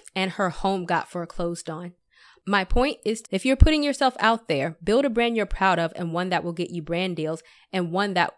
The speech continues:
would be okay if the world could see you. I hope that all of these tips helped you out. Internet fame can bring a lot of perks, but more than anything, you need to understand that becoming internet famous requires work like any other job. The difference is that you will love it and it won't really feel like work.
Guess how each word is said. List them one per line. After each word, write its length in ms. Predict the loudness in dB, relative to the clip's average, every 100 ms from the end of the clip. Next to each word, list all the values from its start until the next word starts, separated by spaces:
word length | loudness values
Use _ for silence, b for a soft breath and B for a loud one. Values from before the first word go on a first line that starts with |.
| _
would 180 | -6 -4
be 160 | -4 -4
okay 460 | -6 -4 -4 -4 -4
if 220 | -6 -6
the 100 | -6
world 240 | -4 -4 -4
could 180 | -10 -10
see 140 | -8
you. 260 | -8 -10 -14 _ B B B
I 80 | 0
hope 240 | 0 0
that 100 | 0
all 160 | 2 0
of 80 | 0
these 140 | -6
tips 280 | -4 -6 -2
helped 260 | -2 -2 -4
you 100 | -2
out. 220 | -4 -8 _
Internet 360 | -2 -2 -2 -4
fame 240 | -4 -4
can 160 | -6 -8
bring 140 | -6
a 60 | -2
lot 180 | 0 2
of 80 | 2
perks, 320 | 0 -2 -8
but 160 | -8
more 220 | -2 -2 0
than 140 | -2
anything, 460 | -2 -2 -2 -6 -4
you 120 | -4
need 200 | -4 -6
to 120 | -8
understand 560 | -6 -6 -6 -4 -4 -4
that 140 | -8
becoming 420 | -10 -8 -8 -8 -8
internet 400 | -6 -4 -6 -8
famous 320 | -6 -6 -8 -12 B B -10
requires 560 | 0 4 4 2 -2
work 300 | -4 -4 -2
like 180 | -6 -6
any 180 | -4 -2
other 200 | -4 -4
job. 300 | -4 -6 -10 _ b b
The 80 | -2
difference 420 | 0 0 0 -6 -8
is 140 | -6
that 180 | -4 -4
you 100 | -6
will 140 | -6 -2
love 240 | -2 -2
it 140 | -6 _
and 140 | -4 -4
it 80 | -4
won't 160 | -4
really 180 | -4 -6
feel 180 | -4 -6
like 240 | -6 -8 -10
work. 240 | -12